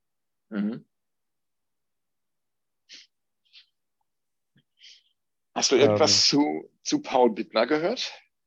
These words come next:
Speaker 2: Nee, überhaupt nicht. Aber ich war auch überrascht, äh, dass wir heute Miko Kusa gesehen haben, weil die D E G am Freitag getwittert hat, dass Kusa ein Langzeitverletzter sei.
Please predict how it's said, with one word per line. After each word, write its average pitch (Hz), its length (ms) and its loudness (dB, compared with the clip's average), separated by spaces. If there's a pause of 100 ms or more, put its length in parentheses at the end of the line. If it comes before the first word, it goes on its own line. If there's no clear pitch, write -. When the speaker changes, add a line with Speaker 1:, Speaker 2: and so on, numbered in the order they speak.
(800)
Speaker 2:
Nee, 120 240 0
überhaupt 110 480 0
nicht. - 260 -14
Aber 127 160 2
ich 120 140 -6
war 147 160 2
auch 135 240 -2
überrascht, 123 640 -4
äh, 117 260 2
dass 123 220 -2
wir 127 60 2
heute 131 180 0
Miko 127 260 -6
Kusa 143 360 -2
gesehen 117 400 -2
haben, 120 260 -4 (560)
weil 113 1000 0 (360)
die 117 180 -10
D 117 240 -2
E 117 40 -4
G 131 220 2
am 117 280 -6
Freitag 131 380 -6
getwittert 131 480 -4
hat, 123 180 0
dass - 340 -6
Kusa 131 340 0
ein 110 120 2
Langzeitverletzter 110 920 -2
sei. 107 340 2